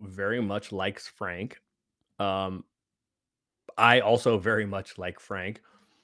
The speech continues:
And then,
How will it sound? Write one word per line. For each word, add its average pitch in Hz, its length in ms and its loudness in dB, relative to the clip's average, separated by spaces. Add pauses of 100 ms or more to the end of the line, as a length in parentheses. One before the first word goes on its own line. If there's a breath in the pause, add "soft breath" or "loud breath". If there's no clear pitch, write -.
(1600)
And 131 440 8
then, 120 260 6